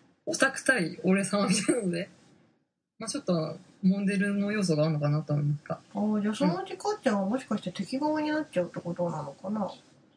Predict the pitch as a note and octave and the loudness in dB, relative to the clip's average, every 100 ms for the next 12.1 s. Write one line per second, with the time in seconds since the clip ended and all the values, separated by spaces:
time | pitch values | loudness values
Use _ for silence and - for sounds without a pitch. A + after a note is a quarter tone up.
0 | _ F#3 A#3 G3 G#3 F#3 C4 C#4 C4 C4 | _ 2 2 2 0 0 0 -2 0 0
1 | F#3+ D3+ - - F#3 E3 E3+ E3+ F3+ - | 0 -2 -4 -2 2 4 4 2 0 0
2 | - - A#3 - F#3+ - E3 G#3 A3 A#3 | 4 4 2 0 -2 -2 -4 -2 -2 -4
3 | A#3+ A#3 A3 A3 G#3+ A3 G3 F#3 E3+ - | -4 -4 -4 -4 -4 -4 0 2 0 0
4 | - F3 F3 G3 F#3 F#3 - - - - | -2 -2 2 2 4 2 -2 -16 -20 -20
5 | - - - - F3 E3+ E3 E3 E3+ G#3+ | -20 -20 -20 -2 2 4 4 2 2 2
6 | B3 A#3+ A#3+ F3+ D#3 D3+ D3+ D3+ D3 F3+ | 0 0 2 2 2 2 0 2 0 0
7 | C4 F3 F#3 F#3 G3 F#3 F3 D3+ - - | 2 4 4 2 2 4 2 -2 -8 -20
8 | _ _ _ _ F#3 F3 F3 F#3 F#3+ F#3 | _ _ _ _ 2 4 4 2 4 4
9 | F3+ F3+ - - _ - F#3 D#3 D3+ D#3+ | 2 0 -6 -20 _ 2 4 4 0 0
10 | E3+ D3 - B3 B3 G#3+ G#3 G3+ G#3+ F3+ | 0 -2 -2 -2 0 0 0 -2 0 2
11 | F3 F#3+ F#3+ F#3 F#3 F3 D3 D3 C#3+ C#3 | 4 2 4 2 4 2 2 0 2 -2
12 | C#3+ | -2